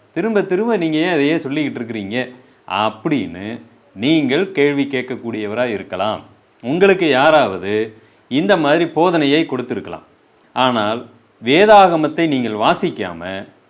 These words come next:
உபத்திரவத்தினால ஏதாவது பிரயோஜனம் இருக்கா இல்லையாங்கிறத உங்களால கண்டுபிடிக்கவே முடியாது. ஆகையால் வேதம் என்ன சொல்லி தருகிறது அப்படிங்கிறத உங்களுக்கு நான்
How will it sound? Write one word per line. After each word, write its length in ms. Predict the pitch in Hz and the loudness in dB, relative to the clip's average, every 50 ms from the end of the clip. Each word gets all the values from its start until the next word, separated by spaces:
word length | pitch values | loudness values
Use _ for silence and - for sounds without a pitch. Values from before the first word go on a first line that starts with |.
| _ _ - 101 104 | _ _ -14 -12 -6
உபத்திரவத்தினால 1400 | 120 147 185 202 190 - - 214 202 202 196 185 175 180 - - 139 117 107 101 92 92 101 107 110 113 120 - | 0 2 2 2 2 -2 -2 2 2 4 4 2 0 -4 -6 -6 -4 -4 -4 -6 -6 -6 -6 -6 -6 -6 -8 -4
ஏதாவது 560 | 113 117 139 151 160 156 156 160 160 165 - - | 0 0 2 4 4 4 4 2 0 -2 -4 -2
பிரயோஜனம் 560 | 135 143 151 160 165 156 156 147 127 110 107 | -2 0 2 2 0 0 -2 -4 -4 -2 -2
இருக்கா 360 | 131 156 180 - - - 175 | 0 0 -2 -2 0 0 2
இல்லையாங்கிறத 680 | 160 131 117 127 135 135 135 139 131 113 107 117 156 | 2 2 0 -2 -2 -2 0 0 -2 -2 -2 -2 -2
உங்களால 340 | 160 127 110 117 120 123 143 143 | -4 -4 -2 -2 -2 -2 -2 -4
கண்டுபிடிக்கவே 580 | 127 127 135 127 117 104 92 98 107 135 143 | -4 -4 -4 -4 -6 -6 -8 -8 -6 -6 -6
முடியாது. 600 | 123 101 90 87 82 78 78 90 101 92 78 76 - _ _ _ _ _ _ _ _ _ _ | -6 -6 -8 -12 -12 -14 -12 -12 -10 -10 -12 -14 -18 _ _ _ _ _ _ _ _ _ _
ஆகையால் 680 | _ 101 110 131 131 120 101 90 92 113 151 180 180 - - _ _ _ _ _ _ 107 | _ 0 0 2 2 0 -2 0 0 -2 -2 -2 -6 -12 -20 _ _ _ _ _ _ -2
வேதம் 420 | 101 139 175 214 254 262 254 247 208 | 4 6 8 8 8 6 4 2 2
என்ன 200 | 170 180 196 202 | 2 2 0 0
சொல்லி 400 | - - 147 160 175 175 170 - | 0 0 -2 0 0 0 -2 0
தருகிறது 480 | - 139 156 180 175 165 160 156 160 | 0 2 2 2 2 2 2 2 0
அப்படிங்கிறத 320 | 127 120 123 120 113 120 170 | 0 0 -2 -2 0 0 0
உங்களுக்கு 440 | 208 190 160 156 190 - - 117 104 | 0 2 0 0 0 -2 -2 -6 -6
நான் 260 | 110 139 180 175 | -6 -6 -8 -8